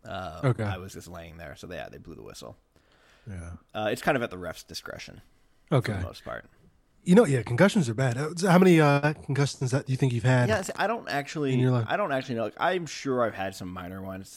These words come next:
Speaker 1: through childhood, uh, but this was the first time where I really,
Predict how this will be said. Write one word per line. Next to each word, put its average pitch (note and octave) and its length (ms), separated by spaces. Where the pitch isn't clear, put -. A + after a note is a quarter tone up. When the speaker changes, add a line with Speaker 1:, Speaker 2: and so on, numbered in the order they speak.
Speaker 1:
through F#2 480
childhood, G#2+ 760
uh, F2 400
but - 540
this E3+ 200
was B3 140
the D#3+ 100
first E3 500
time A2 500
where G2+ 420
I C#3 80
really, A2 1080